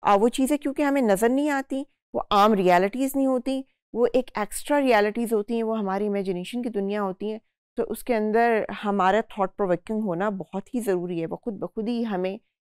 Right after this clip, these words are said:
इस दुनिया से उस दुनिया तक ले जाती हैं और वहाँ पे हमारा थॉट प्रोसेस डिफरेंट होता है। क्या चीज़ें ऐसी हैं जो कि आपको क्रिएटिव होने से रोक सकती हैं?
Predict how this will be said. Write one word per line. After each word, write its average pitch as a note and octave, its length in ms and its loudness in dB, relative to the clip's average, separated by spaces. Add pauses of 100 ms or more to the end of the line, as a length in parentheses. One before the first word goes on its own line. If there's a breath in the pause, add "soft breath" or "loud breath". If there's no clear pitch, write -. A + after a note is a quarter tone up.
(140)
इस A3 140 0
दुनिया F#3+ 340 2
से F#3+ 140 -4
उस F#3+ 100 -6
दुनिया F3+ 280 -2
तक G3 160 -8
ले E3 120 -4
जाती F3+ 340 -4
हैं F3 120 -10 (340)
और F#3+ 60 2
वहाँ G3 300 -2
पे G3+ 80 0
हमारा F3+ 240 0
थॉट F3 220 -6
प्रोसेस F3 460 -10 (100)
डिफरेंट D#3 380 -6
होता - 280 -14
है। - 60 -20 (920)
क्या G#4 200 0
चीज़ें B3+ 340 4
ऐसी F#3+ 340 4
हैं F3 160 -2 (400)
जो A3+ 280 4
कि B3+ 300 0 (180)
आपको G3 300 2
क्रिएटिव F#3+ 500 -2
होने D#3 200 -2
से D#3 140 -6
रोक - 140 -10
सकती - 340 -20
हैं? - 100 -16